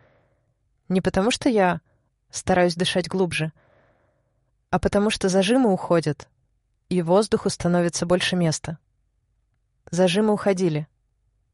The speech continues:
По миллиметру. Каждый день.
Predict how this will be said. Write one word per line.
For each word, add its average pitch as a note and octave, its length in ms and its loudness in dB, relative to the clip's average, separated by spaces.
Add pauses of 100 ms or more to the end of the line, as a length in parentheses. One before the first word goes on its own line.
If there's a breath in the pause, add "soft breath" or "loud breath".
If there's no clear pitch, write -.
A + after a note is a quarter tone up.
(280)
По G#3 80 2
миллиметру. G#3 720 2 (840)
Каждый F#3+ 460 0
день. E3 300 0